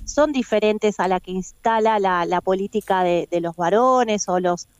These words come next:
o los hombres gobernando. Y una de ellas, por ejemplo, precisamente, que vos lo mencionaste, es la ley de paridad integral,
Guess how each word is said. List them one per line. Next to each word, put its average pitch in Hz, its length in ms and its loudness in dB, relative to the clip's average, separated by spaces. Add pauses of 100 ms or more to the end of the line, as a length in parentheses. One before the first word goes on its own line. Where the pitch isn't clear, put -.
(120)
o 190 100 2
los 190 180 2
hombres 208 240 0
gobernando. 185 760 0 (280)
Y 208 80 0
una 262 180 4
de 269 60 2
ellas, 277 200 0
por 220 160 0
ejemplo, 226 380 2
precisamente, 214 720 -2
que 180 80 -4
vos 202 140 2
lo 226 100 0
mencionaste, 233 600 0
es 262 40 2
la 190 140 2
ley 220 160 4
de 214 100 4
paridad 190 360 2
integral, 240 580 0